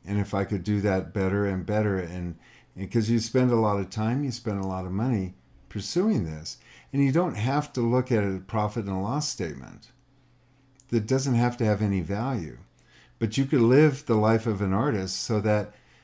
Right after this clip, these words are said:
you know, you can share with people. And your website is the foundation of that sharing. You can ha-, you can interact with people like you did today, you know, during the,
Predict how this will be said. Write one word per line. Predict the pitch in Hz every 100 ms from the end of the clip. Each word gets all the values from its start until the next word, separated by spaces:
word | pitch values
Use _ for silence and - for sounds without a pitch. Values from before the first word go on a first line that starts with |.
| _ -
you | 107
know, | 101 98
you | 139 107
can | 113
share | 107 - 135 156
with | 120 90
people. | - 80 - - - -
And | 110
your | 113
website | 113 117 156 - 107 98
is | 101 92
the | - 101
foundation | - 104 101 110 127 - 98
of | 85
that | 92 85
sharing. | - 120 131 85 53 _ _ _ _ _ _ _ _ _ _ _ _ _ _ _ _ _ _ _ _ _ _ _ -
You | 110
can | 120 113
ha-, | 107 85
you | 110
can | 110 113 113
interact | 120 120 117 143 135
with | 110
people | 107 110 107
like | 101 98 95
you | 98
did | 87 92 -
today, | - 85 80 82 82 76
you | 92
know, | 90 90
during | 82 95 95 92
the, | 90 87